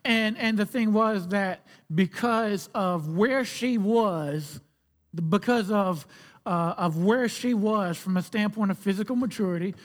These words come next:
which is natural for any baby, and you all know, that she had to be changed on her back. Well, I'm, I'm, I'm thirty-seven years old, and I don't have to be on my back to change.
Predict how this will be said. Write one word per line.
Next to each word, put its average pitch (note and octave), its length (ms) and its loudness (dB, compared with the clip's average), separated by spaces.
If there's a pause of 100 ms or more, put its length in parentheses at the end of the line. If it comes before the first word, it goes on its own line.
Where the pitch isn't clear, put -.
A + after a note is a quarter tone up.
(140)
which F#3+ 180 -2
is F#3 100 -2
natural F3+ 360 0
for F3+ 120 -8
any D#3 120 -4
baby, D#3 400 -4 (440)
and F#3+ 180 4
you G3 180 6
all F3 160 2
know, E3+ 340 0 (320)
that A3 220 0
she B3+ 260 2
had D4 260 0
to A#3 60 -2
be A3+ 160 4
changed F#3+ 640 -2
on B3 140 0
her A#3+ 80 0
back. - 440 -2 (1600)
Well, B3+ 220 4
I'm, C#4 220 0
I'm, B3+ 300 0
I'm A#3+ 220 2
thirty-seven A3 600 0
years F#3+ 220 2
old, G3+ 360 0 (280)
and B3 180 0
I C#4 100 4
don't C#4+ 180 -2
have B3+ 260 -2
to A#3 100 -4
be C4 180 2
on B3 100 0
my A3+ 140 2
back G#3+ 360 -4
to F#3 100 -8
change. D#3+ 560 -6